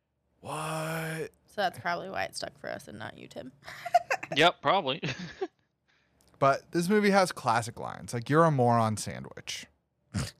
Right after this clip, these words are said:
Speaker 3: Yes, what?
Speaker 2: The dialogue in this is wild.
Speaker 3: It is
Speaker 1: Wild.
Speaker 3: totally
Speaker 2: Like, in a
Speaker 3: amazingness.
Speaker 2: bad way. <laughs>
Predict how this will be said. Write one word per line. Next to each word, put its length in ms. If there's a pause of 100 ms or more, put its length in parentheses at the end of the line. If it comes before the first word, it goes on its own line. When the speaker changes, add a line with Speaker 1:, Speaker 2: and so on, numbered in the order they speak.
(180)
Speaker 3:
Yes, 520
what? 680 (440)
Speaker 2:
The 200
dialogue 760
in 180
this 340
is 380
wild. 1200
Speaker 3:
It 100
is 340
Speaker 1:
Wild. 540
Speaker 3:
totally 140
Speaker 2:
Like, 200
in 140
a 20 (180)
Speaker 3:
amazingness. 200
Speaker 2:
bad 500
way. 360
<laughs> 420